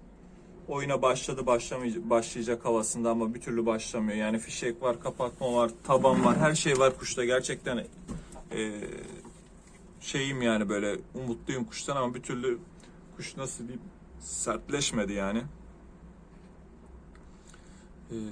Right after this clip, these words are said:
nasip olmadı yani. Kızgın bayağı da dişi. İki üç takım yavru büyütmüştü zaten. Şimdi ayrı olduğu için biraz kızgınlık yapıyor. İnşallah kışın artık izletirim. Ne diyeyim yani.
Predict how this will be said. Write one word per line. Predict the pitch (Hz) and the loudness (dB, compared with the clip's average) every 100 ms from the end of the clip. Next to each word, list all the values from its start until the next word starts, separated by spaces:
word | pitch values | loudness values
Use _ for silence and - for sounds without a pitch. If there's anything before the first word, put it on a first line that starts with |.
| 101 95 - - - - - - - - | -12 -14 -14 -14 -16 -16 -20 -20 -16 -6
nasip | 127 131 - | 2 2 6
olmadı | 156 151 127 110 | 6 6 4 4
yani. | 101 95 98 - - - | 2 0 -2 -10 -18 -10
Kızgın | 147 123 135 143 - | -6 -2 -2 -2 -4
bayağı | 113 123 110 104 | 2 6 6 4
da | 131 143 | 0 -2
dişi. | 117 113 135 151 - - - - - - - - - - - | -4 -2 -4 -6 -10 -18 -20 -20 -20 -20 -20 -20 -20 -20 -10
İki | 131 | -6
üç | - | -4
takım | 131 120 127 | -4 -2 6
yavru | 117 120 117 | 6 8 4
büyütmüştü | 113 117 123 - | 2 0 -6 -6
zaten. | 107 98 95 127 - | -2 -2 -2 -8 -10
Şimdi | - 107 107 - - - | -8 -4 -4 -6 -12 -8
ayrı | - 117 127 | 0 2 4
olduğu | 123 123 143 | 4 2 -2
için | 127 - 147 | -4 -4 -4
biraz | 113 117 - | 2 2 2
kızgınlık | 127 113 127 135 127 | -2 -4 -4 -8 -4
yapıyor. | 113 - 120 147 - - - - - - - - - - - - | -4 -2 -6 -6 -14 -20 -20 -20 -20 -20 -20 -20 -20 -20 -14 -6
İnşallah | 143 143 135 135 | -2 0 0 -2
kışın | - 147 147 | -2 -2 2
artık | 123 110 - | 2 2 -2
izletirim. | 110 98 98 104 101 | -4 -4 -6 -4 0
Ne | 113 | 2
diyeyim | 117 117 107 | 2 2 2
yani. | 98 | 0